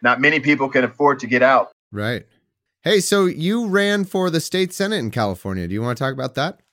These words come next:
Speaker 1: I, uh, basically ran as a black Satanist.
Speaker 2: <laughs> I'm sure that, that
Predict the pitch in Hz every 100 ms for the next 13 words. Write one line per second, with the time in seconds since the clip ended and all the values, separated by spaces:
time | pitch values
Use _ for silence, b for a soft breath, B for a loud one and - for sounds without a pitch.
0 | _ 127 139 131 120 - _ 135 139 139
1 | 117 120 127 117 110 107 123 123 - 151
2 | 131 104 123 - - _ _ _ - -
3 | 247 - - - _ b b b 175 -
4 | b b b b 151 - - 175 151 151
5 | - 156 160 -